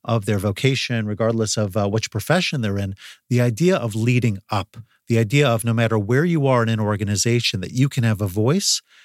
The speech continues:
and you could be influential. So, um, I'd love to hear your thoughts on that, you know, what, what you think leading up means, and any, certainly any anecdotes, any examples that you have seen, uh, where somebody has really done that well, so that people who are listening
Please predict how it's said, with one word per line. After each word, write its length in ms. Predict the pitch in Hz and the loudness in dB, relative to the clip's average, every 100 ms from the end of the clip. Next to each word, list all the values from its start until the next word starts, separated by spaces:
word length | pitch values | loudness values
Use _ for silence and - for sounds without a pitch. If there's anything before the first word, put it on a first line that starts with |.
| _ | _
and 120 | 117 120 | 0 2
you 120 | 160 | 2
could 140 | 139 | 0
be 200 | 113 135 | 0 0
influential. 920 | 123 117 - 113 101 104 92 85 87 - _ - - - | 0 -4 -2 0 0 0 -2 -6 -8 -14 _ -20 -20 -4
So, 400 | - 156 135 123 _ _ - | 2 4 2 0 _ _ -4
um, 220 | 123 120 131 | 0 0 0
I'd 140 | 120 | 0
love 220 | 135 175 | 2 0
to 100 | - | 0
hear 140 | 127 147 | -2 0
your 160 | 123 | -2
thoughts 400 | - 131 127 - | 0 0 0 0
on 140 | 120 113 | 0 2
that, 260 | 113 117 | 2 0
you 80 | 113 | -2
know, 100 | 107 | -4
what, 320 | 101 113 127 - | 0 0 -2 -4
what 160 | 120 | -6
you 200 | 117 123 | 0 2
think 400 | 143 - 139 127 - | 2 2 0 0 -2
leading 340 | 120 127 123 | 0 2 2
up 200 | 120 117 | 0 -2
means, 560 | 120 117 117 113 113 - - _ - | 0 2 2 2 0 -2 -6 _ -4
and 360 | 120 113 113 - | 2 2 2 -2
any, 400 | - 131 147 143 - | 0 2 2 0 -4
certainly 380 | - - 139 135 | -4 0 2 2
any 240 | 117 113 117 | 2 0 0
anecdotes, 580 | 117 117 101 113 113 | 2 0 0 0 0
any 160 | 117 117 | 0 0
examples 540 | 110 107 117 117 110 | 0 2 2 0 -2
that 140 | 101 98 | -4 -2
you 140 | 120 | 0
have 140 | 117 104 | 0 0
seen, 520 | - 117 117 110 110 - - _ - | 0 0 0 0 -2 -8 -20 _ -4
uh, 140 | 107 | -2
where 260 | 107 110 110 | 0 0 0
somebody 340 | - 131 135 | 0 0 0
has 220 | 110 113 95 | 0 -2 0
really 300 | 127 139 127 | 0 2 2
done 240 | 113 107 | 0 0
that 180 | 104 - | -2 -2
well, 320 | 120 127 113 | 2 2 2
so 100 | - | -2
that 120 | 92 - | -6 -4
people 280 | 175 180 | -2 0
who 120 | 139 113 | 0 0
are 60 | 104 | 2
listening 600 | 117 139 127 95 92 | 2 0 -2 -4 -6